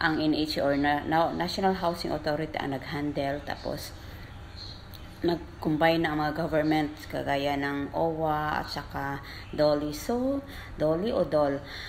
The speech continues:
So, ayun, kung paano tayo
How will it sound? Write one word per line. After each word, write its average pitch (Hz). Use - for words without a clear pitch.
So, -
ayun, 196
kung 190
paano 208
tayo 208